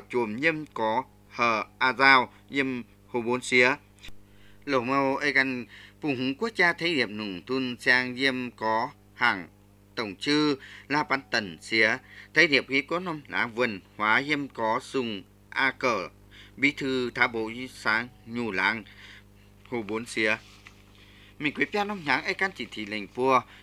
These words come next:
diêm nải, nhô quyền tề, hà mài, thiết bét diệp đùa, năm tổng xuống, phấy chín, nàn lệnh chế diêm nhúa nai tút sinh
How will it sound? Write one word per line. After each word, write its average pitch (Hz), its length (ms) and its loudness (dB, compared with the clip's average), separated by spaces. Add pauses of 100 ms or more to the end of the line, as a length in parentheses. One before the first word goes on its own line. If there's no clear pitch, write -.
diêm 151 200 2
nải, 92 340 2 (120)
nhô 117 300 -2
quyền 110 220 2
tề, 120 300 4 (100)
hà 117 140 2
mài, 110 380 2 (180)
thiết 214 280 -2
bét 208 220 2
diệp 110 160 2
đùa, 107 320 2
năm 170 200 -4
tổng 117 200 -4
xuống, 113 280 -4
phấy 123 260 0
chín, 143 400 -2
nàn 120 220 0
lệnh 110 160 0
chế 196 220 4
diêm 185 200 0
nhúa 110 140 -4
nai 170 160 -2
tút 202 200 -6
sinh 175 160 -4